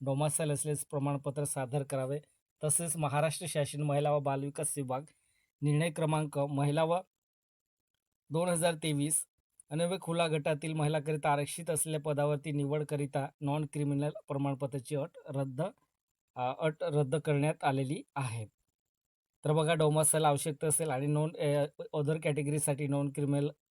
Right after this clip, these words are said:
आधी लागू असेल, तर आता या ठिकाणी या भरतीमध्ये रद्द करण्यात आले आहे. या पद्धतीने भरती असेल. आता दिव्यांगास-, अ, दिव्यांगसाठी आरक्षण असेल,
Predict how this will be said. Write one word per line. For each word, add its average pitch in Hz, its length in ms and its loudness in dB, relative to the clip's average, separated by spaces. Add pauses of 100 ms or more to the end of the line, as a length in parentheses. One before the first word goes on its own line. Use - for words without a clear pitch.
(260)
आधी 139 220 0
लागू 143 280 2
असेल, 151 240 0 (420)
तर 139 80 -2
आता 147 420 2 (120)
या 147 120 2
ठिकाणी 143 460 -2
या 143 160 2
भरतीमध्ये 139 560 -2 (380)
रद्द 139 260 0
करण्यात 131 400 0
आले 113 180 -4
आहे. 107 100 -10 (500)
या 156 120 4
पद्धतीने 160 500 0
भरती 143 320 2
असेल. 156 260 4 (380)
आता 156 160 2
दिव्यांगास-, 165 600 0
अ, 160 160 4
दिव्यांगसाठी 156 580 0
आरक्षण 156 540 2
असेल, 160 300 -2